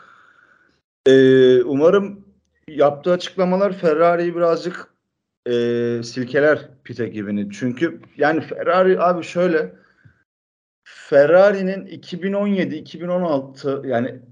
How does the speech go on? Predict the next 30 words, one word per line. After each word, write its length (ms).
bu 260
hep 260
vardı 260
zaten 380
bu 80
pit 160
ekibiyle 440
ilgili 240
ama 260
bu 120
iki 220
bin 120
on 180
yedi, 220
iki 200
bin 60
on 120
sekiz, 300
özür 220
dilerim, 180
iki 180
bin 40
on 100
altıdan 460
beri. 120
Yani 140
bu 120
Vettel'in 680
iddialı 540
olduğu, 760